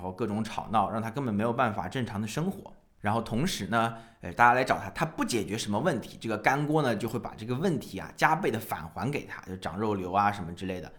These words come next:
这个干锅身上就长满了肉瘤。那有一天，这个小巫师实在受不了了，因为这完全影响他的生活，他根本没有办法进行正常的生活了嘛，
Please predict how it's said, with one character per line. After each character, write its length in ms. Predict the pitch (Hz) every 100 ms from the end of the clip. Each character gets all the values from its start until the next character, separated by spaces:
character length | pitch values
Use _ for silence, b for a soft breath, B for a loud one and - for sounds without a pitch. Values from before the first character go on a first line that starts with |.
| b
这 80 | 107
个 80 | 95
干 160 | 110
锅 120 | 113
身 160 | 113 113
上 100 | 110
就 80 | 98
长 180 | 82 92
满 140 | 104
了 80 | 87
肉 220 | 113 98
瘤。 200 | 71 - - b b b b b -
那 80 | 120
有 160 | 107
一 40 | 110
天， 160 | 151
这 60 | 151
个 60 | 156
小 220 | 127 104
巫 100 | 135
师 80 | 147
实 200 | - 143
在 120 | 190
受 180 | 185 165
不 60 |
了 120 | 113
了， 60 | 95
因 60 | 139
为 60 |
这 120 | 147 127
完 280 | 101 127
全 180 | 208 135
影 160 | 120 107
响 140 | 90
他 80 | 117
的 100 | 117
生 240 | - 147
活， 140 | 156 90
他 80 | 101
根 200 | 190 180
本 100 | 107
没 100 | 113
有 120 | 143
办 260 | - 143
法 240 | 113 - -
进 280 | - 160 120
行 160 | 113
正 160 | 156 143
常 100 | 117
的 80 | 117
生 260 | - 202
活 120 | 202
了 60 | -
嘛， 160 | -